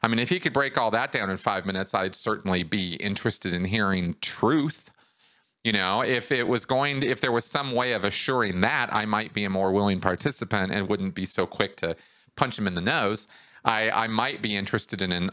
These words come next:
honest rendition from his point of view of what he did and why. You know, I just gave mine. My supposition is, uh, you know, the best I've got, uh, based on the years of, of, of work I've done on this.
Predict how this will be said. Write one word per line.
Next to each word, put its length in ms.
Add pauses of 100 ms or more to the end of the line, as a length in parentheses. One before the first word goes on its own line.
honest 500
rendition 680
from 220
his 240
point 300
of 100
view 380
of 340
what 240
he 240
did 380
and 180
why. 440 (420)
You 100
know, 80
I 140
just 200
gave 280
mine. 420 (920)
My 220
supposition 640
is, 260
uh, 60
you 160
know, 120
the 40
best 260
I've 200
got, 280 (680)
uh, 240
based 320
on 100
the 80
years 320
of, 200
of, 340
of 240
work 240
I've 200
done 160
on 200
this. 280